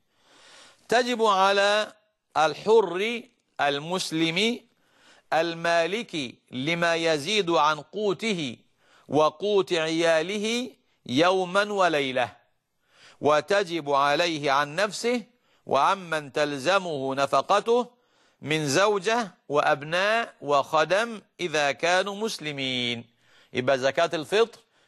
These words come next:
بتجب على الرجل منا المسلم المالك لما يزيد عن حاجته من الطعام في ذلك اليوم وحاجة من تلزم نفقته من أهل البيت،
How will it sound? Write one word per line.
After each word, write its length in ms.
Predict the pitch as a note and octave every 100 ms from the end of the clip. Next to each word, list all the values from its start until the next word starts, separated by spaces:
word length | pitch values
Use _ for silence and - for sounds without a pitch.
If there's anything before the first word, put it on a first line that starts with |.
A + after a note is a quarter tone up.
| -
بتجب 540 | B2 B2+ F3+ D#3+ D#3
على 280 | C#3+ C#3 C#3
الرجل 400 | C3 D#3+ D3+ D3+
منا 680 | D#3 D#3+ C3+ B2 A#2 - C3
المسلم 720 | B2+ D3+ F#3 - F#3 A3+ A#3+ - _ _ -
المالك 920 | C3+ C#3 D3+ F3 F#3+ F#3+ G#3 - _ _ _ _
لما 420 | B2 E3 E3 D#3
يزيد 520 | D#3 C#3+ C3+ F#3+ F3+
عن 280 | D#3 C#3+ C#3+
حاجته 880 | D3 C#3+ C#3 F#3 F#3+ D#3 B2+ A#2 A2 _ -
من 360 | A#2 B2 C3+
الطعام 680 | C3+ B2+ - C3 D#3+ E3 C3+
في 160 | C#3 C3
ذلك 340 | D3 D3 C#3+
اليوم 560 | C#3 D3 F3 G#3 A3 - _ _
وحاجة 560 | C3+ C3+ E3 F3 F3+ E3+
من 240 | D#3 D3 C3+
تلزم 420 | C#3+ B2+ F3+ E3+
نفقته 520 | D3 C#3 - F#3 G3+
من 120 | G3
أهل 180 | G#3 G#3
البيت، 500 | F#3 F3 F#3 D#3+